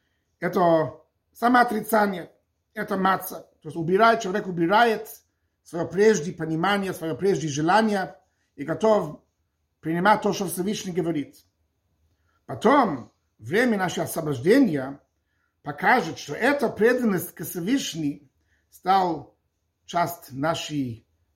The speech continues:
существа. Мы чувствуем, что то мы, то, что мы, э, преданы к Всевышней, это не только, что мы отрицали себя ради, ради Бога, ради Всевышней,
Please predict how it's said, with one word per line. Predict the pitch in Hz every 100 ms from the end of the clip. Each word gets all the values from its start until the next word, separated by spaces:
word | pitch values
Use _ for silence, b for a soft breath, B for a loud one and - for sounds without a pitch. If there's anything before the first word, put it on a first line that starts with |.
| _ _ _
существа. | - 147 - 104 - 147 151 107 - _ _ _ _ _ -
Мы | 139 135 135 -
чувствуем, | - 233 - 196 170
что | -
то | 143
мы, | 156 240 127 92 _ _ _
то, | -
что | 160 160
мы, | 160 151 147 - _ _ _ _ -
э, | 131 123
преданы | - 226 214 160
к |
Всевышней, | 147 160 147 240 - 160
это | 135
не | 135
только, | 139 254 190
что | 160
мы | 156
отрицали | 147 165 - 180 175
себя | - 151 147 175
ради, | 156 170 151 143 -
ради | 156 156
Бога, | 139 160 139
ради | 143 147
Всевышней, | 135 143 151 - 110 92